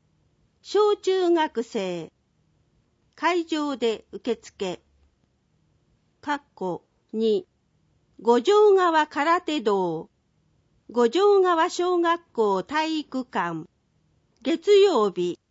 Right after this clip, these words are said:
水曜日、午後七時から八時三十分。入会金二千円、月千五百円。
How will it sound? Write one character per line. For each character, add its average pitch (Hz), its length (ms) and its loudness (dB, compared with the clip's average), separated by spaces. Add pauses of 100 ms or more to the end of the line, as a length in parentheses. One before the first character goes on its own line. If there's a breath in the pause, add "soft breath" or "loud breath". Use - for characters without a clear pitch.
(320)
水 370 480 4
曜 247 260 2
日、 175 340 -6 (680)
午 330 240 0
後 214 400 0
七 285 440 0
時 190 360 -6 (400)
か 196 200 -4
ら 170 260 -4 (260)
八 320 380 0
時 214 160 -2
三 311 320 0
十 262 180 -4 (220)
分。 180 320 -4 (760)
入 403 280 6
会 339 340 0
金 226 420 -4 (220)
二 240 100 -6
千 254 440 -4
円、 202 320 0 (640)
月 294 500 -4 (320)
千 320 400 -2
五 254 140 -2
百 294 360 -2
円。 170 360 -4